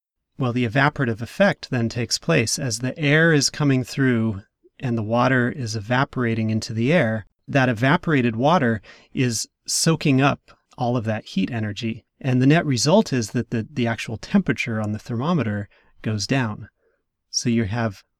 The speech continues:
wetter air, but it's cooler air because the water is able to soak up so much of that heat.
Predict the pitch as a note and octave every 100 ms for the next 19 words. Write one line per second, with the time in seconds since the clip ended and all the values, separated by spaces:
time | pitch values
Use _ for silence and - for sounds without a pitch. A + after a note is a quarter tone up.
0 | _ - A#2+ E3 D3 A#2+ B2+ A2+ G#2+ A2+
1 | A2+ A2 - _ - - G#3+ G3 A2+ A2+
2 | A2 G#2+ G#2 A2+ - A2+ G2 - G#2+ A#2+
3 | C#3+ C#3 A2 G2+ _ C3+ A#2 B2 A#2 -
4 | A#2 G#2+ G#2 - - - D3 - B2+ -
5 | - A2+ A2 - A2 A2 G#2 - - A#3
6 | -